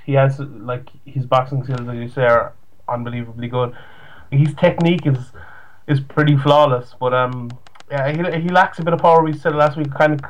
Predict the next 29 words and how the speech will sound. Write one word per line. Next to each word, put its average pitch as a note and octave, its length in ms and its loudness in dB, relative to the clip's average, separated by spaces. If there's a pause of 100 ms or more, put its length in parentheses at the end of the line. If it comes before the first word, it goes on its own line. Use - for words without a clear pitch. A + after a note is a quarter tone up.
(180)
c-, C3 380 2
compared C#3 340 2
him C#3 160 0
to B2+ 240 -2
Wayne B2 200 2
McCullough B2 440 4
in A#2 80 -2
that A#2 180 0
way. A#2 200 -2 (440)
But, C3+ 140 4
uh, B2+ 240 4
yeah, C#3+ 240 6
his C#3 200 2
footwork D3+ 480 0
and C#3 80 0
his C3+ 180 2
head C#3+ 180 2
movement C3 320 0
and - 80 -14
stuff C3 240 0
are B2 200 -2
pretty B2+ 260 -4
good, C3 300 0
uh, A2+ 360 -10
are A#2+ 160 0
really B2 240 -4
good, B2 220 2
and, A#2+ 260 2
um, A#2 340 0